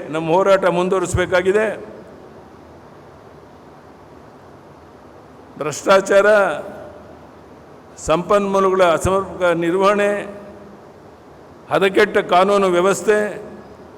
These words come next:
ರೈತರ ಸಮಸ್ಯೆಗೆ ಧ್ವನಿಯಾಗಿ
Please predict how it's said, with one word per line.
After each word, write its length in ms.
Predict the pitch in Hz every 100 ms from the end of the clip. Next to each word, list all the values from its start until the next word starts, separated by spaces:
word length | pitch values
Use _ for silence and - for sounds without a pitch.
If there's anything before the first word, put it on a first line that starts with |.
| - - - - - - - - - - - - - - - - - - - - - - - - - - - - - - - - - - - - - 127
ರೈತರ 560 | 165 202 208 190 185 160
ಸಮಸ್ಯೆಗೆ 640 | - 180 202 160 180 180
ಧ್ವನಿಯಾಗಿ 640 | 147 175 208 220 208 175